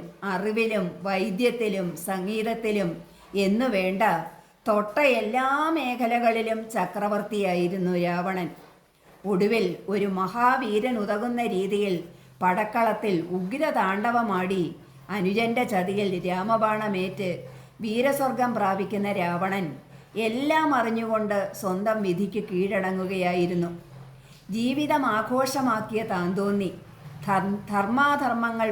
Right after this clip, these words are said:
വെടിഞ്ഞുള്ള ജീവിതം, അടങ്ങാത്ത കാമഭ്രാന്ത്, അതാണ് ലോകം ഇന്നോളം കണ്ട ശക്തനിലും ശക്തനായ രാവണനെ അടിപതറിച്ചത്. മരണാനന്തര കർമ്മങ്ങൾ വിധി പോലെ നിർവഹിച്ച്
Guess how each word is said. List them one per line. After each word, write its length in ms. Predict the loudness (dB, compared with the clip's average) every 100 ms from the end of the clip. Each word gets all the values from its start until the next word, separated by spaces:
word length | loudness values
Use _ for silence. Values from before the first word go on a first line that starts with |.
| 0
വെടിഞ്ഞുള്ള 440 | 0 0 -2 -2 0 0
ജീവിതം, 440 | 0 2 2 0 -4 -16 -18 -8
അടങ്ങാത്ത 520 | -4 -2 0 0 0 -2 0
കാമഭ്രാന്ത്, 880 | 0 0 0 -2 -2 -2 0 0 -2 -4 -14 -20 -20 -8 -2
അതാണ് 400 | 2 4 4 0 -2 -2 -2
ലോകം 400 | 0 0 0 0
ഇന്നോളം 440 | -2 0 2 2 0 -2
കണ്ട 220 | -4 -2 -2 -4 -4
ശക്തനിലും 680 | -4 -4 -2 -2 -2 -4 -4 -2
ശക്തനായ 560 | -4 -2 -2 0 0 0 0
രാവണനെ 540 | 0 2 0 0 -2 -4 -4 -4
അടിപതറിച്ചത്. 800 | -2 -2 0 0 -2 -2 -4 -6 -10 -18 -20 _ -20 -20 _ _ _ -20 -20 -20 -20 -20 -20 -20 -4 0
മരണാനന്തര 680 | 2 4 2 2 0 0 0 0
കർമ്മങ്ങൾ 480 | 0 0 0 0 -2 -2
വിധി 200 | -2 0 0
പോലെ 280 | 2 2 2 0
നിർവഹിച്ച് 640 | 0 2 2 0 -2